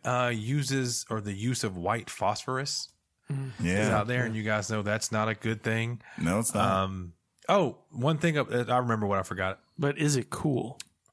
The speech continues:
Speaker 1: They show some pretty wicked stuff. And
Speaker 2: Yeah.
Speaker 1: of course, it's, I th-, we think it, I think it's cool because it's a video game.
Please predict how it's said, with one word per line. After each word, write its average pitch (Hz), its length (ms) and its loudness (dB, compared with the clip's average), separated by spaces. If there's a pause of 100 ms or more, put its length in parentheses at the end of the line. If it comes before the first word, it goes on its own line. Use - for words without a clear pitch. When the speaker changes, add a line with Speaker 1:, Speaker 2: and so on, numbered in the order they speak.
(840)
Speaker 1:
They 151 200 4
show 277 220 2
some 185 180 0
pretty 180 260 2 (260)
wicked 135 360 0
stuff. - 500 0 (160)
And 117 120 0
Speaker 2:
Yeah. 117 40 0
Speaker 1:
of 107 80 -4
course, 180 280 2
it's, 117 240 -2 (100)
I 117 140 2
th-, - 140 -16
we 127 100 -2
think 123 240 -4
it, 90 160 -8
I 131 200 4
think 127 300 -2
it's - 180 -4
cool 131 220 0
because 107 260 -2
it's 90 100 -6
a 92 40 -8
video 147 260 0
game. 101 340 -2